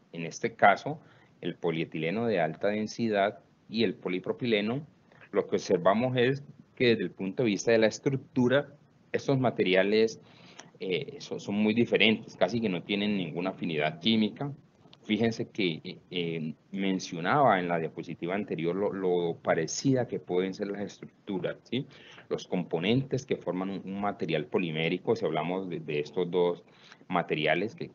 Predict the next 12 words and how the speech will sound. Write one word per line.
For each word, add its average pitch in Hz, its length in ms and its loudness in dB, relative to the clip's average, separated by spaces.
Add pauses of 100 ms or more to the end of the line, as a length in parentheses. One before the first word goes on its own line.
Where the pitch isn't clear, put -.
que 80 140 -6
casi 82 240 -4
que 104 80 -2
los 85 140 -6
llamamos, 80 600 -2 (380)
eh, 80 320 -2
u-, 82 220 -12
unos 90 320 -6
primos 98 580 0
uno 92 200 -2
del 95 180 0
otro, 95 400 0